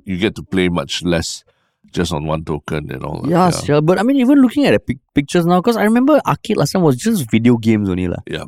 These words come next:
Speaker 2: It was
Speaker 1: mainly.
Speaker 2: just video games. And now there's, like, fuck, man, it looks, it really looks like a miniature, like a youth
Speaker 1: Casino.
Speaker 2: casino lah.
Speaker 1: Yeah, yeah, yeah. So,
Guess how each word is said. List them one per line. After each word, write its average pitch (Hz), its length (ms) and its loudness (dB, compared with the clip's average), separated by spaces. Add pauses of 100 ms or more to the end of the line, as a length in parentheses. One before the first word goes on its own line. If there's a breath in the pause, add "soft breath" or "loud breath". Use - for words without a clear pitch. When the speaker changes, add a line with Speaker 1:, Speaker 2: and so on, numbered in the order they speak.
(120)
Speaker 2:
It 170 80 0
was 151 160 4
Speaker 1:
mainly. - 140 -12
Speaker 2:
just 190 420 2
video 127 160 2
games. 135 240 0
And 262 200 2
now 285 220 4
there's, 110 200 4
like, 85 300 0 (260)
fuck, 262 220 2
man, 120 240 4
it 156 100 2
looks, 233 220 2
it 147 220 4
really 226 240 6
looks 226 180 4
like 123 140 2
a 113 40 4
miniature, 135 640 2
like 107 160 2
a 98 240 0
youth 123 400 2
Speaker 1:
Casino. 92 60 -6
Speaker 2:
casino 120 400 2
lah. 113 240 2
Speaker 1:
Yeah, 117 160 -2
yeah, 127 180 -4
yeah. 107 180 -4
So, 151 360 -6